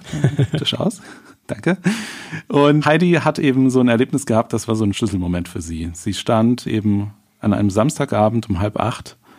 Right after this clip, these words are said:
bei uns im D M an der Kasse und hatte tatsächlich zehn Leute vor sich, hat sich in dem Moment nicht gedacht, „Können die hier mal eine zweite Kasse aufmachen?“, sondern hat die Leute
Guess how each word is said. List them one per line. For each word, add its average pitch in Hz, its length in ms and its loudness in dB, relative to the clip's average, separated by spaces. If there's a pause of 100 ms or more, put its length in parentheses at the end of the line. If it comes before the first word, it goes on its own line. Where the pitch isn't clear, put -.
bei 98 120 0
uns 117 300 2
im 104 200 0
D 95 100 0
M 143 260 0 (580)
an 107 140 0
der 101 80 0
Kasse 143 580 0
und 104 300 0
hatte 110 300 -2 (240)
tatsächlich 120 420 -2
zehn 123 180 2
Leute 110 240 2
vor 147 200 0
sich, 180 300 0 (440)
hat 113 140 -2
sich 117 120 -2
in 117 60 4
dem 110 140 4
Moment 113 260 2
nicht 180 260 2
gedacht, 95 560 -6 (200)
„Können 95 160 2
die 90 60 0
hier 92 80 0
mal 92 80 -2
eine 85 140 -2
zweite - 240 -10
Kasse 92 240 -4
aufmachen?“, 143 440 -4 (280)
sondern 113 960 2
hat - 240 -6
die 113 160 0
Leute 123 440 -4